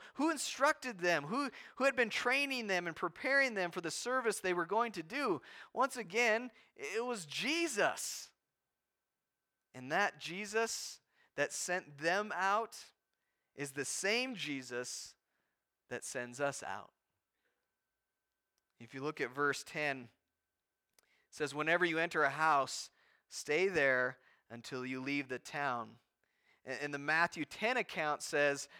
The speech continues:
"Search for some worthy person there and stay at his house until you leave." And other translations say, "Search for a religious person." But I, I like this idea of worthy,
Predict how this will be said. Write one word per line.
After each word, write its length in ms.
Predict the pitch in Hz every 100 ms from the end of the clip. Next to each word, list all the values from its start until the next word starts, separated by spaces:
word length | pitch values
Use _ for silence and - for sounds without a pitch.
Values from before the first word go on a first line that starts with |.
| - _ _
"Search 440 | - 220 247 -
for 180 | - 196
some 340 | - 196 175
worthy 440 | 156 190 220 202 175
person 800 | - - 214 220 - 135 131 127 _ - _ 135
there 400 | 165 170 151 147
and 160 | 131 139
stay 400 | - 175 196 196
at 80 | 185
his 160 | 170
house 440 | - 175 143 139 143
until 320 | 131 151 131
you 180 | 131 123
leave." 380 | 147 151 143
And 120 | 131 127
other 240 | 180 196
translations 760 | - 175 156 139 147 147 143 -
say, 180 | 135 - -
"Search 320 | - 190 190 -
for 240 | 180 160
a 40 |
religious 1000 | 147 151 143 156 196 156 156 143 - - _ _ _ -
person." 540 | 143 131 - 120 117
But 140 | 143 147
I, 200 | 151 160
I 40 |
like 140 | 190 196
this 160 | 180
idea 280 | 175 185 180
of 160 | 139 147
worthy, 640 | 170 185 202 160 143 120